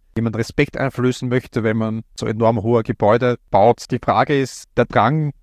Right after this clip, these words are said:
nach, nach, nach Repräsentation und dass man ein besonders hohes, tolles Gebäude macht oder noch höher baut als der andere, ist natürlich ein gewisses Machtgehabe. Ob das jetzt bewusst quasi wirklich du phallische Architektur sein muss oder ob's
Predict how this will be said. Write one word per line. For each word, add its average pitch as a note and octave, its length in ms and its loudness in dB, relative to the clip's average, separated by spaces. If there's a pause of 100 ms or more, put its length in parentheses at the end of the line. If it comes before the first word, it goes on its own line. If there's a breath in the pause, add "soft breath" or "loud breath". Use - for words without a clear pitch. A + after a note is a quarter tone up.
nach, B2 480 0
nach, A#2 300 -4
nach A2 220 -6
Repräsentation B2 680 -2
und B2 120 -6
dass G#2+ 100 -12
man A2 100 -4
ein G#2 60 -6
besonders A2 500 -6
hohes, C3 260 -2
tolles C#3 300 0
Gebäude A#2+ 380 -2
macht A#2+ 280 -6
oder G2+ 120 -4
noch A#2+ 240 -4
höher C3 200 0
baut A#2 200 0
als A2 160 -6
der - 140 -8
andere, B2+ 320 0 (120)
ist C3+ 260 -6
natürlich A#2+ 380 -2
ein F#2+ 80 -6
gewisses F#2+ 360 -6
Machtgehabe. F#2+ 640 -4 (220)
Ob C3 200 -4
das - 180 -2
jetzt - 280 -4
bewusst C3+ 480 -2
quasi B2 400 0
wirklich B2+ 340 -4
du B2+ 300 0
phallische B2+ 420 -2
Architektur A#2 440 -2
sein A#2 320 -4
muss C#3+ 200 -4
oder A2+ 160 -2
ob's - 340 -12